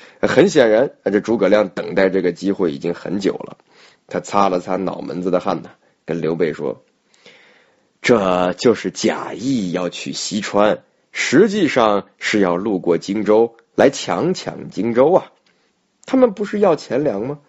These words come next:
就等您出城的时候杀入城来，趁咱们不注意拿下荆州。”这刘备一下慌了呀，说：“哎呀，这个怎么办呢？”诸葛亮恢复到了往日淡定的样子，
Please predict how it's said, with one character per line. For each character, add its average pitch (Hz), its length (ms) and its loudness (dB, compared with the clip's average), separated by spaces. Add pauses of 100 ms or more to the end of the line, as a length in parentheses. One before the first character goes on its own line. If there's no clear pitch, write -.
(400)
就 107 160 2
等 87 240 -2
您 101 160 -2
出 120 200 -4
城 95 240 -4
的 110 80 2
时 92 160 -4
候 92 260 -2 (240)
杀 92 320 0
入 92 160 -4
城 82 240 -8
来， 90 340 -2 (300)
趁 123 240 2
咱 110 160 2
们 127 120 2
不 113 140 -6
注 127 220 0
意 123 280 -2 (200)
拿 110 400 2
下 92 240 0
荆 104 260 -4
州。” 113 380 4 (1600)
这 104 100 2
刘 101 160 2
备 113 160 4
一 101 120 -6
下 98 180 0
慌 101 240 0
了 107 60 -2
呀， 90 160 -4 (260)
说 - 160 -4
：“哎 117 60 4
呀， - 240 -4 (100)
这 - 80 2
个 - 80 -2
怎 - 140 -6
么 - 80 -10
办 - 180 -4
呢？” - 80 -16 (480)
诸 180 180 4
葛 135 80 6
亮 131 180 6
恢 147 260 2
复 117 140 -4
到 101 160 2
了 92 120 0
往 78 220 -6
日 90 140 0
淡 98 280 -2
定 90 140 -4
的 80 80 -6
样 76 280 -2
子， - 180 -14